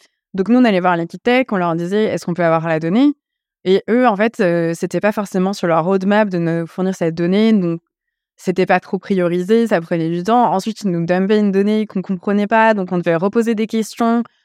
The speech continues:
Est-ce qu'il faut prendre tel champ, tel champ, on comprend pas, euh, ah, il y a pas la donnée avant telle date. Enfin, on était un peu perdus et donc ça prenait du temps et la donnée n'était pas fiable.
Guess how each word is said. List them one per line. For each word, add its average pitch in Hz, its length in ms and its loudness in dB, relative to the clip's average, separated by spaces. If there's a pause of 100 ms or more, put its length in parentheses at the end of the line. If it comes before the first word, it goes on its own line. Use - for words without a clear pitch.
(280)
Est-ce 190 220 -4
qu'il 233 340 2
faut 208 80 -2
prendre 196 240 -4
tel 220 200 -2
champ, 240 300 -2
tel 202 220 -4
champ, 233 440 -2
on 214 40 -2
comprend 196 320 -6
pas, 220 540 2
euh, 180 40 -6 (280)
ah, 220 240 2
il 226 40 2
y 208 40 2
a 180 80 2
pas 220 120 -2
la 208 140 2
donnée 208 320 2
avant 196 220 2
telle 202 240 0
date. 220 260 2
Enfin, 175 280 -4 (640)
on 196 240 -2
était 190 160 0
un 180 100 2
peu 220 120 -2
perdus 208 540 -2
et 196 160 4
donc 175 160 -6
ça 165 120 -2
prenait 185 360 -6
du 175 160 -14
temps 233 420 0
et 196 140 2
la 170 100 0
donnée 175 200 -2
n'était 175 180 -4
pas 165 160 -4
fiable. 226 360 0